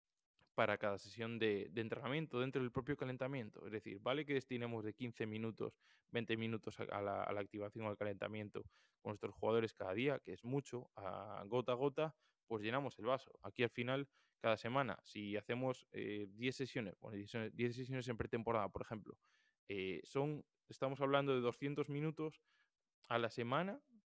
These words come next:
para, para mejorar a nuestros jugadores que estamos tirando a la basura si solo hacemos un proceso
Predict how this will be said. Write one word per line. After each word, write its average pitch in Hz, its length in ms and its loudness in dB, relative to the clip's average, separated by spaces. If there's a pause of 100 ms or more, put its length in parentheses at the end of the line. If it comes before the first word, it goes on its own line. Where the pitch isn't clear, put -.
(200)
para, 104 420 2 (100)
para 107 200 4
mejorar 113 320 -2
a 139 40 2
nuestros 139 260 -4
jugadores 120 380 4
que 127 120 -10
estamos 120 280 -8
tirando 120 240 -2
a 117 40 6
la 110 60 4
basura 127 260 -2
si - 120 -14
solo 113 140 4
hacemos 113 340 -4
un 104 120 -10
proceso 107 500 -4